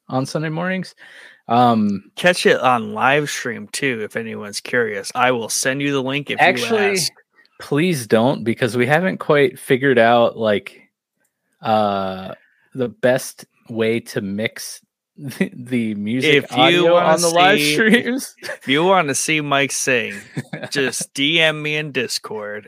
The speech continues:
Speaker 2: and I will send you the
Speaker 1: Uh,
Speaker 2: link.
Speaker 1: embarrassing. Um,
Speaker 2: Oh,
Speaker 1: but
Speaker 2: yeah.
Speaker 1: yes, so every Sunday morning I'm up on stage, strumming the old guitar, singing some songs to the Lord. Um, but yeah, uh, I, I've,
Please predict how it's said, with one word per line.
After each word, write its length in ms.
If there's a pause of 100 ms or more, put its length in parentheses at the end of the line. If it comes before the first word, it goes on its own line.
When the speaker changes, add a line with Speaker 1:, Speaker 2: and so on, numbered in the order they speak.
Speaker 2:
and 100
I 140
will 140
send 320
you 140
the 140
Speaker 1:
Uh, 60
Speaker 2:
link. 480 (200)
Speaker 1:
embarrassing. 1120
Um, 280
Speaker 2:
Oh, 40
Speaker 1:
but 100
Speaker 2:
yeah. 60
Speaker 1:
yes, 260 (440)
so 140
every 160
Sunday 280
morning 300
I'm 60
up 160
on 120
stage, 540 (920)
strumming 480
the 100
old 200
guitar, 680
singing 360
some 200
songs 500
to 120
the 120
Lord. 540 (360)
Um, 460 (260)
but 120
yeah, 140
uh, 600 (800)
I, 380
I've, 260